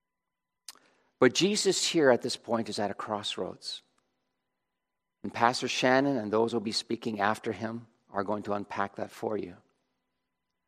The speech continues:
But this is the dividing line in the ministry of Jesus, Matthew sixteen. This is the place of no return. This is where decisions are going to be made about the future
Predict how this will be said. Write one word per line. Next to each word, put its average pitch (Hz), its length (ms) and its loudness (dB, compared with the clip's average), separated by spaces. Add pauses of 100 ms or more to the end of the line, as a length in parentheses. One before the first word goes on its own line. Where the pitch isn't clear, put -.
(100)
But 104 140 2
this 127 200 4
is 131 120 -2
the 117 80 -4
dividing 117 560 6
line 104 320 0
in 101 80 -4
the 98 60 -4
ministry 101 440 -4
of 98 80 -4
Jesus, 92 600 -10
Matthew 95 360 -4
sixteen. - 600 -10 (960)
This 107 200 -2
is 131 80 -4
the 127 80 4
place - 680 4 (120)
of 107 120 -8
no 107 180 -4
return. 104 540 -6 (800)
This 127 240 4
is 143 60 0
where 131 160 6
decisions 117 640 0
are 107 60 2
going 113 140 2
to 110 40 -2
be 107 140 -2
made 107 200 2
about 104 220 -2
the - 80 -16
future 104 500 -6